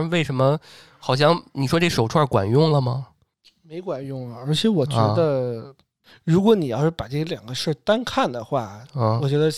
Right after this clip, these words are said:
Speaker 2: 后面那个事情更像是命定，前面的更像是一个灵异或者说一个奇怪故事吧。
Speaker 1: 啊。
Speaker 2: 但是如果你把两个事情联系在一起，
Speaker 1: 嗯。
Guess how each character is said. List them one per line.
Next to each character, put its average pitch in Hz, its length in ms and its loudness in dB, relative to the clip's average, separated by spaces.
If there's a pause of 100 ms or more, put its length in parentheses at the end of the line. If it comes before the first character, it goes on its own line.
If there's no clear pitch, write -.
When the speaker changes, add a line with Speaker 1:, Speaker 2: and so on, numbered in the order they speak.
(260)
Speaker 2:
后 - 160 -2
面 156 120 2
那 151 100 -4
个 147 80 -4
事 143 120 -4
情 151 80 -2
更 151 160 -2
像 147 120 -2
是 143 80 -2
命 151 200 -4
定， 151 240 -2 (340)
前 156 200 0
面 165 140 2
的 156 100 2
更 165 180 -2
像 151 180 -2
是 139 140 -2
一 151 80 0
个 147 260 2
灵 147 220 -4
异 165 80 2
或 160 140 0
者 139 80 0
说 165 100 0
一 170 80 4
个 170 80 2
奇 - 240 -2
怪 185 160 4
故 208 260 0
事 135 140 -6
吧。 107 220 -12 (140)
Speaker 1:
啊。 113 340 -4
Speaker 2:
但 220 100 6
是 170 140 2
如 165 140 0
果 214 100 4
你 208 140 0
把 175 140 2
两 156 140 -2
个 131 80 -6
事 180 160 -2
情 139 220 -4
联 139 260 -2
系 190 160 -2
在 175 140 4
一 190 160 0
起， 139 580 -6 (500)
Speaker 1:
嗯。 107 300 -10